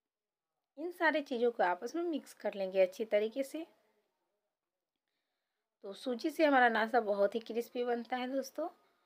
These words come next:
और इसमें हम डाल देते हैं कस्तूरी मेथी। तो दोस्तों, अगर आपके पास धनिया की पत्ती है, तो आप धनिया की पत्ती भी डाल सकते हैं।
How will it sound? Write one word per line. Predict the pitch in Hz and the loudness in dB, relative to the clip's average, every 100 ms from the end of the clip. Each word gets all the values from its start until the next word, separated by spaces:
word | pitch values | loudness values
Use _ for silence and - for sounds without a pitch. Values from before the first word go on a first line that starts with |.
| _ _ _ _ | _ _ _ _
और | 208 185 170 170 175 170 - _ - | -6 -2 0 -2 -2 -6 -12 _ -16
इसमें | 285 330 330 | -12 -6 -2
हम | 294 233 | 0 2
डाल | 208 202 | 4 4
देते | 208 220 | 0 0
हैं | 214 220 277 | -2 -2 0
कस्तूरी | 240 233 208 190 185 | -2 -2 -6 -4 -4
मेथी। | 170 175 - 190 196 220 | -6 -8 -10 -14 -14 -14
तो | 254 | -10
दोस्तों, | 294 285 294 | -6 -6 -4
अगर | 269 247 | 0 2
आपके | 233 240 | 2 2
पास | 240 247 | -4 -4
धनिया | 214 202 214 | -4 -4 -2
की | 247 | -2
पत्ती | 254 254 262 | -2 -4 -2
है, | 262 | -2
तो | 285 339 | 0 -4
आप | 339 | -4
धनिया | 294 254 233 | -4 -2 -4
की | - | -4
पत्ती | 220 214 | -6 -6
भी | 208 | -6
डाल | 196 185 | -4 -4
सकते | 180 185 - 185 | -4 -12 -10 -12
हैं। | 185 185 | -10 -14